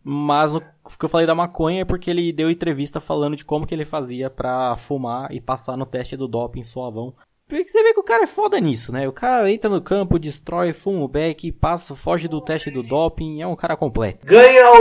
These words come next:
Speaker 2: o troféu Walter Payton, tá ligado? Porque o maluco doou o, o salário do ano inteiro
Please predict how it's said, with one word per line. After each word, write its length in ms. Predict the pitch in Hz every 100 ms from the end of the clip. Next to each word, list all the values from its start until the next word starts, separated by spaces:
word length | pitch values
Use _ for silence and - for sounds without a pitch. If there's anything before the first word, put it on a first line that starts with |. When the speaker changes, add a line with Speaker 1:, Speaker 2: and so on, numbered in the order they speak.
| 220
Speaker 2:
o 200 | 214 202
troféu 580 | 214 208 214 208 202 190
Walter 420 | 196 202 190 175
Payton, 680 | 214 233 247 226 247 247 226
tá 120 | 170
ligado? 380 | 165 202 190 185
Porque 720 | 170 196 185 175 165 156 -
o 60 | 165
maluco 340 | 185 185 208
doou 580 | 175 214 208 208 208 202
o, 480 | - 196 208 160 165
o 40 | 196
salário 580 | 226 208 196 208 202
do 240 | 165 208 214
ano 160 | 247
inteiro 760 | 262 247 - 220 220 240 262 -